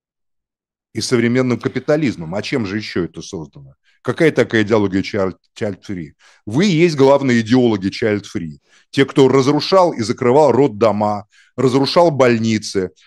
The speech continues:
те, кто делал платными, дорогущими, э, возможности родить в нормальных ситуациях для женщины в современной России. Вы это все делали. Вы, э,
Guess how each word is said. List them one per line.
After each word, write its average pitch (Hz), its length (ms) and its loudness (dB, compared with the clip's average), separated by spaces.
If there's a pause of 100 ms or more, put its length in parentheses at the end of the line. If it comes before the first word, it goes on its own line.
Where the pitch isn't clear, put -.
(140)
те, 147 140 0
кто 143 180 -4
делал 143 340 2
платными, 151 580 2
дорогущими, 131 800 0 (520)
э, 117 300 4
возможности 127 1000 0 (160)
родить 127 400 0
в 110 60 -10
нормальных 113 500 0
ситуациях 104 640 -4
для 98 420 -2
женщины 101 500 -4
в - 60 -14
современной 95 580 -8
России. 82 540 -18 (460)
Вы 170 260 0
это - 100 -4
все - 220 -8
делали. 90 460 -4 (520)
Вы, 160 520 -2 (260)
э, 120 380 -2